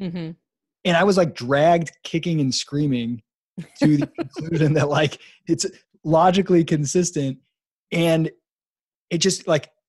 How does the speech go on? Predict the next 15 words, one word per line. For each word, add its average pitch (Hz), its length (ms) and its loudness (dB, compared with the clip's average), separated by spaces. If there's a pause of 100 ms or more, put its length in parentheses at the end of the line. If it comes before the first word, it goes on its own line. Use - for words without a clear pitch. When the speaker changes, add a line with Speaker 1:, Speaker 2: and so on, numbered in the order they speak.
(240)
Speaker 2:
it 180 280 -4
kept - 280 -4
happening. 269 380 -4
There 170 100 4
just, 180 280 -2
there 180 120 4
were, 170 280 0 (720)
there 180 120 4
were 185 140 4
no 175 340 2
good 180 320 -2 (360)
justifications. 151 1000 -6
Every 220 320 -2
libertarian 175 580 -6
argument 139 460 -8